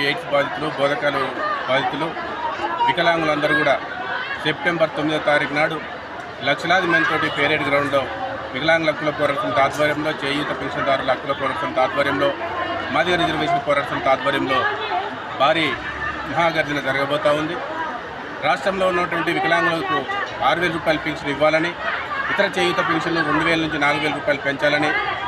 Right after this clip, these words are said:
అదేవిధంగా పూర్తి వైకల్యం కలిగినటువంటి వారికి, కండరాల క్షీణత వారికి ఆంధ్రప్రదేశ్లో ఇస్తున్నట్టు పదిహేను వేల రూపాయల పెన్షన్ ఇవ్వాలని ప్రధానంగా ఈ రాష్ట్ర ప్రభుత్వాన్ని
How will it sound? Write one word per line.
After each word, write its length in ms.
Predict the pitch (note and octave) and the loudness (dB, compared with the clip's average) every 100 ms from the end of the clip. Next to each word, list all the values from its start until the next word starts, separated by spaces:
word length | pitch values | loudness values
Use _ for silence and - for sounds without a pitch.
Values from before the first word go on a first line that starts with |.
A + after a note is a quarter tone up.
| - - | -4 0
అదేవిధంగా 440 | D#3 F#3+ F3+ F3+ - | 2 2 2 2 0
పూర్తి 260 | F#3 G3+ G3+ F3 | 0 0 2 2
వైకల్యం 340 | E3 F3 E3 D#3+ | 2 2 2 2
కలిగినటువంటి 500 | D#3+ D#3 D3+ D3+ D3 | 2 2 2 2 4
వారికి, 260 | C#3+ - - - - - - - | 2 2 -6 -6 -6 -4 -4 -2
కండరాల 360 | D#3 F#3+ F#3+ F3+ | 0 2 2 0
క్షీణత 220 | F3 D#3+ D#3 | -4 0 2
వారికి 240 | D#3 D3+ C#3+ | 2 2 0
ఆంధ్రప్రదేశ్లో 500 | D#3+ E3+ E3+ E3 D#3 D#3 | 0 -2 -4 -2 -2 -2
ఇస్తున్నట్టు 460 | C#3+ - C#3+ C#3 C#3 B2 - - - | -6 -6 -4 -4 -4 -6 -8 -6 -2
పదిహేను 280 | C#3+ E3 E3 | 0 2 0
వేల 100 | D3+ | -2
రూపాయల 240 | C#3+ D3+ C#3+ | 0 0 0
పెన్షన్ 240 | C#3+ C3+ C3+ | -4 -4 0
ఇవ్వాలని 360 | C#3 C#3 C3+ A#2 - - - | 2 4 2 -2 -6 -8 -6
ప్రధానంగా 440 | B2+ D3 D3+ D3 C#3 | 2 2 2 0 2
ఈ 20 | C3 | 2
రాష్ట్ర 220 | C3 - C#3+ | 2 0 -6
ప్రభుత్వాన్ని 420 | C#3 C3+ C3+ | -4 -4 -4